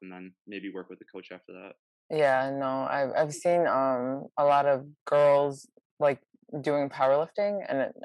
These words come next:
Speaker 2: I've always thought about it, but I've asked them too, and they're like, they're like, "Oh, I kind of, like, did it on my own," 'cause, like, I guess you can really pick up from people's training or just, like, asking questions like, "What did you do?" and just kind of applying it to your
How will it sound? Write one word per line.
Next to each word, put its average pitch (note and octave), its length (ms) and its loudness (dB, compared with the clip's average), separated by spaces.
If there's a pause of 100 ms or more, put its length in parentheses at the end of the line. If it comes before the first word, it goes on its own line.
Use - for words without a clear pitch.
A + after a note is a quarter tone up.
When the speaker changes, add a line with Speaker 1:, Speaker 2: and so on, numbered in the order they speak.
Speaker 2:
I've C3 160 2
always D3 260 4
thought E3+ 200 4
about F3 240 6
it, F3+ 240 4
but - 160 6
I've B2+ 160 4
asked C#3 340 2
them C#3+ 260 2
too, D#3 220 4
and C#3+ 140 0
they're C#3+ 100 0
like, C3+ 220 -2 (280)
they're D3 100 6
like, D#3 220 2
"Oh, D#3+ 200 8
I D3 140 8
kind D3+ 280 -2
of, D#3 100 2
like, C#3 240 2
did C#3+ 160 0
it B2 80 4
on B2+ 140 0
my A#2+ 120 -2
own," C3 460 2
'cause, D3 220 -4
like, C#3+ 240 2
I D3 60 4
guess D#3+ 180 4
you F3 80 0
can C#3+ 300 0
really D3 280 6
pick D3+ 200 -6
up C3+ 200 4 (400)
from C#3 260 0 (180)
people's C#3+ 340 -6
training C#3 460 -2
or D3 160 -2
just, F#3 180 -2
like, G#3+ 160 2
asking C3+ 340 -2
questions C#3 460 -2
like, C#3 180 0
"What C#3+ 120 -2
did C3 160 -2
you C3+ 120 -2
do?" C#3 300 0
and C3+ 160 -2
just C#3 220 -8
kind D3+ 160 0
of C#3 80 -2
applying B2+ 440 -4
it B2+ 160 -6
to C#3 140 -4
your B2+ 320 0